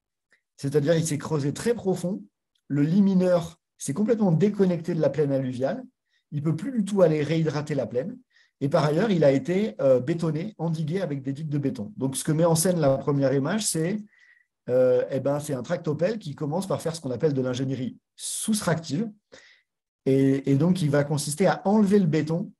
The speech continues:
pour pouvoir laisser ensuite, euh, le milieu vivant,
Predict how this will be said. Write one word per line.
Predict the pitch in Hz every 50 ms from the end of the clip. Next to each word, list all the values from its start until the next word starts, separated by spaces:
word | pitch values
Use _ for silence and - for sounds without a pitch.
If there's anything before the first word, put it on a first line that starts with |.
| _ _ _ _ -
pour | 170 190 185 185
pouvoir | - - 170 165 156 160 175 190 208 196 175
laisser | 151 156 180 202 208 - - 202 185
ensuite, | 175 156 147 - - 160 170 160 165 - - - _ - -
euh, | 131 131 131 127 127 127 127 123
le | 127 127 135
milieu | 139 147 156 165 165 160 165 165
vivant, | 147 139 147 151 139 151 165 208 262 -